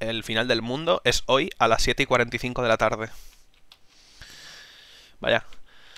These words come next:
Qué raro, ¿no? Que los religiosos estos sean tan exactos cuando no tienen ni puta idea de lo que hablan normalmente. A ver, ¿por aquí hay algo? Nope. Ahí había carteles, ¿no?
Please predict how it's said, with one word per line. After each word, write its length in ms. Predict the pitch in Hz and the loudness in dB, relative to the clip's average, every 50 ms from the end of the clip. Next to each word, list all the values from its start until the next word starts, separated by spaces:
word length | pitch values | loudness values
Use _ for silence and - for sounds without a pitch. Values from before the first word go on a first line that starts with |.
| - - - - - - - - - - - - - _ _ - - | -20 -20 -20 -20 -20 -20 -20 -20 -20 -20 -20 -20 -20 _ _ -14 -4
Qué 100 | - 127 120 | 0 0 4
raro, 260 | 113 113 135 143 117 | 6 6 6 6 6
¿no? 140 | 123 156 - - - - - - - - - - - - - _ - - - - - - - _ - - _ _ - - - - - - - - - - - - - - - _ - - - - | 0 -2 -6 -8 -12 -16 -18 -20 -20 -20 -20 -20 -20 -20 -20 _ -20 -20 -20 -20 -20 -20 -20 _ -20 -20 _ _ -20 -20 -18 -14 -8 -8 -8 -8 -8 -14 -18 -20 -20 -20 -20 _ -20 -20 -16 -8
Que 80 | - 95 | -6 -2
los 120 | 104 107 | -2 0
religiosos 540 | 104 110 113 101 - - 104 110 - 127 117 | 0 0 0 0 2 2 0 0 0 -2 -4
estos 280 | 131 - - - 117 - | -4 -4 -4 -6 -6 -2
sean 240 | - 123 113 117 110 | -2 -2 -2 -2 2
tan 200 | - 113 113 113 | 2 2 2 2
exactos 600 | 110 - - 123 117 - - - 151 - - - - - - _ _ _ _ _ _ _ _ _ _ _ _ - _ _ _ | -2 -2 -2 -2 -2 -2 -4 -6 -6 -6 -8 -16 -18 -20 -20 _ _ _ _ _ _ _ _ _ _ _ _ -20 _ _ _
cuando 200 | - - 120 120 | -14 -12 -10 -10
no 100 | 117 120 | -10 -8
tienen 220 | - 123 120 123 123 | -8 -8 -8 -8 -8
ni 80 | 123 | -12
puta 240 | 120 - 123 120 127 | -12 -10 -4 0 2
idea 120 | 123 120 | 2 4
de 60 | 113 113 | 4 2
lo 80 | 110 | 2
que 60 | 110 | 2
hablan 220 | 110 120 117 113 110 | 0 0 -2 -4 -4
normalmente. 520 | 110 110 113 113 110 120 135 139 127 - - - - - - - - - - - - - - - - - - - - - - - - _ _ _ - | -4 -6 -6 -6 -6 -6 -8 -8 -8 -12 -12 -14 -20 -20 -20 -20 -20 -20 -18 -18 -20 -20 -20 -20 -20 -20 -20 -20 -20 -20 -20 -20 -20 _ _ _ -14
A 100 | - 117 | -12 -10
ver, 180 | 107 120 - - - - | -10 -10 -10 -14 -18 -16
¿por 140 | - - - | -12 -10 -10
aquí 120 | 110 123 127 | -8 -6 -4
hay 100 | 107 107 | -4 -2
algo? 280 | 113 139 - 220 - - - - _ _ _ - _ _ _ _ - | -2 -4 -4 -8 -10 -12 -18 -20 _ _ _ -20 _ _ _ _ -20
Nope. 560 | 113 107 85 87 95 107 139 - - - - - - - _ - - - - - - - - - - - - _ - - _ - _ _ _ _ _ - - - _ - | -18 -18 -16 -12 -6 -6 -6 -6 -6 -8 -10 -10 -10 -20 _ -20 -20 -20 -20 -20 -20 -20 -20 -20 -20 -20 -20 _ -20 -20 _ -20 _ _ _ _ _ -20 -20 -20 _ -16
Ahí 160 | - 123 127 | -12 -10 -8
había 200 | 131 131 135 123 | -6 -4 -4 -4
carteles, 460 | - 120 113 - - 127 127 110 113 147 | -2 -4 -6 -2 -2 0 0 0 -4 -6
¿no? 160 | 170 294 | -8 -12